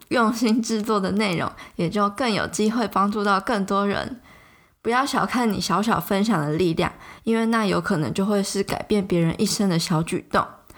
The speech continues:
我也会非常非常感谢你的支持跟帮助的。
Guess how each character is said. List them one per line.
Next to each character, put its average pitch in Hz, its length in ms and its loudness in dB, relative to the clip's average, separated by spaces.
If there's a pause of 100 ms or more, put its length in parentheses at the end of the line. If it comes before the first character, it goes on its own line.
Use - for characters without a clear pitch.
(340)
我 208 80 0
也 185 120 2
会 208 200 0
非 208 320 0
常 208 340 -2
非 196 260 0
常 180 320 -2
感 180 220 -2
谢 196 220 0
你 165 160 0
的 - 120 -2
支 196 280 0
持 - 260 -4
跟 175 220 -2
帮 170 260 0
助 180 260 -2
的。 - 280 -6